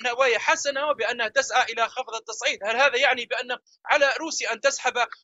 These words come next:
كل قواها وجنودها وأن تضع، وأن تضع، آه، آه، أسلحتها العسكرية في المتاحف، أو أن تستبدل مثلا، آه، آه، حرس الحدود وقوات الإنزال براقصات باليه بالقرب من، آه، حدود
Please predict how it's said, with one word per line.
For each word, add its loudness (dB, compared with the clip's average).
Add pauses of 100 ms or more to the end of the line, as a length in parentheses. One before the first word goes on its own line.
(120)
كل -4
قواها 2
وجنودها -2
وأن -4
تضع، 0
وأن -4
تضع، 2
آه، -4
آه، 4
أسلحتها 0
العسكرية -2
في -4
المتاحف، 0
أو 0
أن -4
تستبدل -4
مثلا، 2 (340)
آه، -2
آه، -2
حرس 2
الحدود -6 (260)
وقوات 0
الإنزال -2 (540)
براقصات 2
باليه -2
بالقرب -4
من، -2
آه، 2
حدود -10